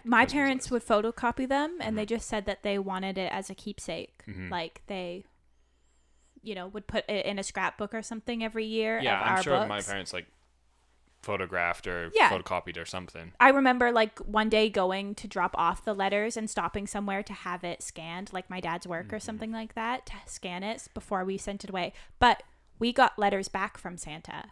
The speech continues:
Speaker 2: What?
Speaker 1: Yeah.
Speaker 2: Who,
Speaker 1: So,
Speaker 2: how did they do that?
Speaker 1: well, you send it to H O H O H O. That's a department at the mail post office.
Speaker 2: Really?
Speaker 1: So then we would get, they were typed.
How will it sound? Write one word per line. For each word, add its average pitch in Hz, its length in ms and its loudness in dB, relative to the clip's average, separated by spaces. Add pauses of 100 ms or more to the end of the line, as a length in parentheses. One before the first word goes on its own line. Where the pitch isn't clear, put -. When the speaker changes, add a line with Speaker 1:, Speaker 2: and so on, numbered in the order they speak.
(120)
Speaker 2:
What? - 180 -4 (340)
Speaker 1:
Yeah. 190 320 -2 (500)
Speaker 2:
Who, 120 100 -4
Speaker 1:
So, 117 120 6
Speaker 2:
how 120 220 4
did 110 140 0
they 107 140 4
do 95 200 -4
that? 120 400 2 (160)
Speaker 1:
well, 185 100 -2
you 185 100 -6
send 185 300 -8
it 208 180 -8
to 208 340 -6 (120)
H 180 200 -8
O 196 120 -4
H 196 260 -4
O 190 140 -2
H 185 300 -2
O. 254 320 4 (240)
That's 190 200 -2
a 214 40 -10
department 202 460 -8
at 180 180 -6
the 180 180 -6
mail 208 520 -4 (760)
post 110 240 -4
office. 170 140 4
Speaker 2:
Really? 180 800 4 (200)
Speaker 1:
So - 160 -6
then 226 160 4
we 240 140 2
would 233 140 0
get, 208 200 6
they 208 100 4
were 233 100 2
typed. - 520 -2